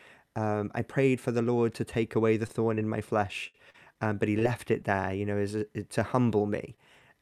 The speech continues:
Um, and I, I think that's true, uh, for every Christian. Um, so I do think sometimes, um, when people see the bad behavior of Christians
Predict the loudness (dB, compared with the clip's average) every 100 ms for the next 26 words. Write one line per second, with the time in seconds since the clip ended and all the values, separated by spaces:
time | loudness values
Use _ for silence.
0 | -4 -2 -2 -4 -2 0 2 0 0 0
1 | -2 -2 -4 0 4 4 2 0 -4 -4
2 | -6 -4 -4 -2 -4 -2 -4 -2 -4 -4
3 | -8 -16 _ -20 _ _ 0 0 -2 0
4 | 2 2 2 2 0 -4 -8 -12 -4 -2
5 | 0 0 -2 -2 -2 -4 -8 -20 -20 _
6 | -4 -2 0 0 -4 -6 _ _ 0 0
7 | 2 2 2 2 0 2 0 0 0 0
8 | 2 0 0 -2 0 -4 -4 -4 -6